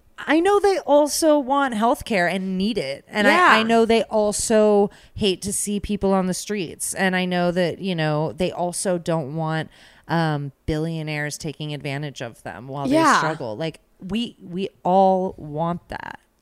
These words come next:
Speaker 2: Truly. I,
Speaker 1: So
Speaker 2: I don't
Speaker 1: it's
Speaker 2: understand that.
Speaker 1: just, there's labels on it.
Speaker 2: Yeah. It, how can you not want someone who's for healthcare and be someone whose, like, teeth are falling out? It's like, you don't think
Speaker 1: Right.
Speaker 2: that? You don't want that to be a thing that you can get
Speaker 1: Right.
Speaker 2: some help <laughs> with?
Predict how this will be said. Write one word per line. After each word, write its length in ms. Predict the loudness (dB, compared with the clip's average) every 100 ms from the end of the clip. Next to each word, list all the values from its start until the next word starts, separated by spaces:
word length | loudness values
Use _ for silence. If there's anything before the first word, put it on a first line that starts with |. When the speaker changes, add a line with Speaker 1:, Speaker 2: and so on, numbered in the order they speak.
| _
Speaker 2:
Truly. 560 | -10 -6 -4 -4 -6 -12 -2
I, 140 | 0
Speaker 1:
So 80 | 4
Speaker 2:
I 80 | 2
don't 120 | 2
Speaker 1:
it's 40 | 0
Speaker 2:
understand 360 | -2 0 0 0
that. 40 |
Speaker 1:
just, 240 | -4 -10 -20 _
there's 200 | -4 -2
labels 420 | 0 0 -2 -6
on 160 | -8 -12
it. 100 | -12
Speaker 2:
Yeah. 440 | -8 -6 -6 -8 -10 _ _
It, 180 | -12 -10
how 200 | -4 -4
can 100 | -2
you 140 | -6 -2
not 260 | 0 0
want 200 | -2 -6
someone 260 | -8 -6 -6
who's 180 | -8 -10
for 520 | -8 -6 -6 -6 -12 _ -18
healthcare 640 | -10 -10 -8 -10 -8 -10 -10
and 140 | -10
be 120 | -10
someone 220 | -10 -10
whose, 120 | -10 -10
like, 140 | -14
teeth 280 | -12 -12 -12
are 60 |
falling 400 | -14 -14 -14 -16
out? 140 | -18 -18
It's 120 | -12
like, 100 | -6
you 80 | 0
don't 160 | 0 0
think 200 | 0 2
Speaker 1:
Right. 160 | 2
Speaker 2:
that? 40 | 4
You 80 | 4
don't 100 | 2
want 100 | 4
that 140 | 4
to 80 | 4
be 100 | 0
a 40 |
thing 360 | 0 2 2 4
that 160 | 2 4
you 80 | 4
can 140 | 4
get 40 | 2
Speaker 1:
Right. 60 | 2
Speaker 2:
some 80 |
help 280 | 4 4 4
<laughs> 0 |
with? 400 | 2 2 0 -6